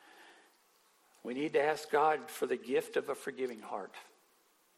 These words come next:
because with men, I'd have to say it's impossible.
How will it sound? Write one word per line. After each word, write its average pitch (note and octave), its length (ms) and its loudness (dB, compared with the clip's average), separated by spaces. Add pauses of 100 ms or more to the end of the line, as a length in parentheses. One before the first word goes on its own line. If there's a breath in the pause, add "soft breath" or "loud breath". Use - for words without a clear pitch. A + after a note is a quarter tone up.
(280)
because - 380 -6 (920 loud breath)
with A#2 220 -4
men, C3+ 280 -4
I'd A#2 160 -4
have B2 140 -6
to - 60 -16
say A#2 220 -2
it's - 140 -10
impossible. - 540 -10